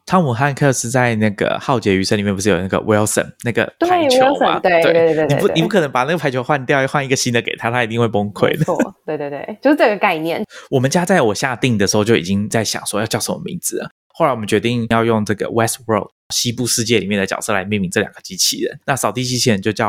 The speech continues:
Speaker 1: Arnold，拖地机器人就叫他 Dolores。
Speaker 2: 其实 Colin Angle 有说，他们一开始就避免把这个机器人做得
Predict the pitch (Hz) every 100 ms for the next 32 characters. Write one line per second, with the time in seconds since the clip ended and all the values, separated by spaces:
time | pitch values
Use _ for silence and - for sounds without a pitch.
0 | - 101 101 98 90 - _ _ - 135
1 | 131 - - 110 101 101 - 123 - 104
2 | - 101 101 107 110 - - - _ _
3 | _ - 339 370 370 370 349 320 196 160
4 | - - 214 220 285 285 226 240 214 170
5 | 185 180 202 151 139 156 - - - -
6 | - 220 185 156 151 190 185 190 151 180
7 | 170 82 -